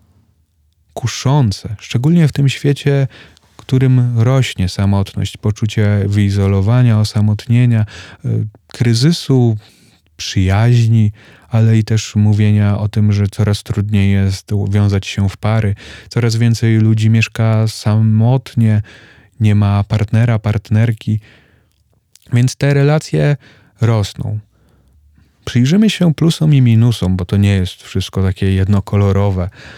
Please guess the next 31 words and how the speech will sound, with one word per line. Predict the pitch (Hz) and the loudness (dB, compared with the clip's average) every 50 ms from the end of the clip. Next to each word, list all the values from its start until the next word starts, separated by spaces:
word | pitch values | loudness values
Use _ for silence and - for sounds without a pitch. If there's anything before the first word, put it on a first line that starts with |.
| - - - - - | -20 -20 -20 -14 -6
tak | - 107 - | -6 -4 -2
jak | 104 104 - | -2 -4 -4
każda | - - 98 95 98 95 92 | -4 -4 -2 -2 0 0 0
rzecz | 92 95 92 98 | 0 -2 -2 -2
w | 92 98 | -2 0
życiu. | 95 101 98 90 - - - 95 - - _ _ _ _ _ _ _ _ _ _ _ _ _ _ _ - | 0 0 -2 -2 -4 -6 -8 -8 -8 -12 _ _ _ _ _ _ _ _ _ _ _ _ _ _ _ -4
Bo | 120 113 | -4 -4
w | 107 | -2
tej | - 151 156 | 0 -2 -2
całej | - - 202 226 247 226 | -2 -2 -2 0 0 0
samotności | - - 170 165 151 135 - - - 117 131 156 156 - - - 113 | 0 0 2 2 2 0 0 -2 0 0 2 2 0 -2 -2 -2 -2
i | 107 | -2
poczuciu | - 107 104 - 117 110 - 117 107 | 0 -2 -4 -2 -4 -2 0 0 2
wyizolowania | 107 110 107 104 101 101 104 101 101 101 101 101 110 117 127 123 120 | 2 2 2 2 2 2 2 2 2 2 2 2 2 2 4 4 4
może | 123 127 123 123 127 | 4 2 2 2 2
być | 123 123 113 - | 0 0 -2 -2
to | - 117 | -2 -2
w | 110 - | -2 -2
pewnych | - 117 110 113 113 110 - | -2 0 0 2 0 0 2
momentach | 113 113 110 110 110 110 113 107 104 | 2 2 2 2 2 2 0 0 -2
przydatne, | 104 - - 113 110 110 110 107 _ - 95 95 | -4 -6 -4 -2 0 0 -2 -2 _ -6 -8 -6
że | 92 92 87 92 95 - - - - - | -6 -4 -6 -6 -6 -8 -14 -20 -20 -20
słuchasz, | - - - 110 107 107 - - 98 92 - - | -12 -4 -2 0 0 0 0 -2 -2 -2 -2 -4
oglądasz | 95 95 98 98 98 104 104 95 92 92 - | -4 -2 0 0 2 2 0 0 -2 -4 -4
kogoś, | - - 98 98 104 98 98 | -4 -4 -4 -2 -2 -2 -4
kto | - - - - - 98 92 92 98 98 - _ _ _ _ _ _ _ _ _ _ _ _ _ _ _ _ _ _ _ _ - | -4 -10 -12 -6 -4 -4 -2 0 -2 -4 -4 _ _ _ _ _ _ _ _ _ _ _ _ _ _ _ _ _ _ _ _ -4
ma | 101 92 | -4 -4
podobne | - 101 92 101 95 95 95 92 | -2 -2 -2 -2 0 0 0 0
do | 92 98 | 0 0
ciebie | 92 - 101 98 104 101 | -2 -2 -2 -2 0 0
wartości, | 92 101 101 101 104 - 110 117 127 - - - - - 107 | 0 0 -2 -2 -2 -2 0 0 -2 -2 -6 -12 -8 -8 -8